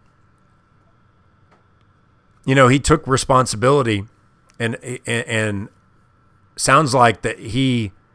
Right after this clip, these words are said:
has a great relationship with his dog. His dog was having some issues because his dog's still young, and,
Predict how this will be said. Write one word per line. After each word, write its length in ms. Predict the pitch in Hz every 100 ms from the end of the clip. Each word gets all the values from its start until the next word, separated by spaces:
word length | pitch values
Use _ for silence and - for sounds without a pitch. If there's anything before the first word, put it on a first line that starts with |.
| _ _
has 240 | - 139 120
a 80 | 113
great 300 | 98 117 143
relationship 420 | 113 117 - 113
with 80 | 104
his 140 | 92
dog. 360 | 123 127 117 110
His 140 | 92
dog 400 | 98 110 120 -
was 140 | 113
having 280 | 101 113 120
some 320 | 110 123 110 - _ _ -
issues 340 | 147 147 131
because 240 | 113 151 127
his 120 | 107
dog's 260 | 131 123
still 180 | - 123
young, 340 | 110 110 110 101
and, 180 | 90